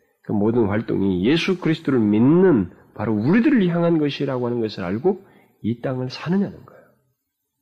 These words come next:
사단이 이 땅으로 내어 쫓긴 것은 바로 그런 것을 일면 담고 있거든요. 근데 사단이 내어 쫓긴 것의 더 중요한 의미는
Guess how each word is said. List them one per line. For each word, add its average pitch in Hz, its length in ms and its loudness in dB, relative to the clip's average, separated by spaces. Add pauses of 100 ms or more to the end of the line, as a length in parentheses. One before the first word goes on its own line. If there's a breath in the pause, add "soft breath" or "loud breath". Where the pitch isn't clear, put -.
(580 soft breath)
사단이 202 500 4
이 156 40 2
땅으로 190 340 6
내어 165 260 6
쫓긴 175 380 4
것은 127 680 4 (420 soft breath)
바로 196 320 -2
그런 294 440 6
것을 262 400 2
일면 202 320 6
담고 123 340 0
있거든요. 165 440 -8 (1080 soft breath)
근데 165 120 0
사단이 240 320 4
내어 175 220 6
쫓긴 214 300 0
것의 180 200 2
더 180 400 4
중요한 175 420 4
의미는 135 460 4